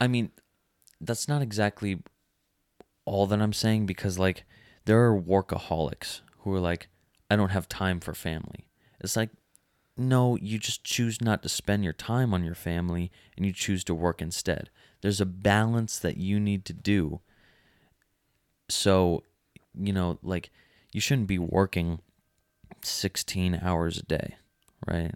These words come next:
Like, that's, to me, that's excessive. Um, so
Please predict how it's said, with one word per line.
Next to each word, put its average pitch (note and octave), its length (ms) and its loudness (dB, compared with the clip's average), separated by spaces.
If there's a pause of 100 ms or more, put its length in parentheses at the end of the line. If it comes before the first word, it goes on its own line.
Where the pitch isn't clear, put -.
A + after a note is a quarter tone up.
Like, E2+ 320 -8 (720)
that's, - 280 0 (260)
to - 120 -2
me, G#2+ 400 0 (320)
that's F#2 200 -2
excessive. F2+ 800 -2 (640)
Um, E2+ 400 -2 (720)
so G2+ 340 2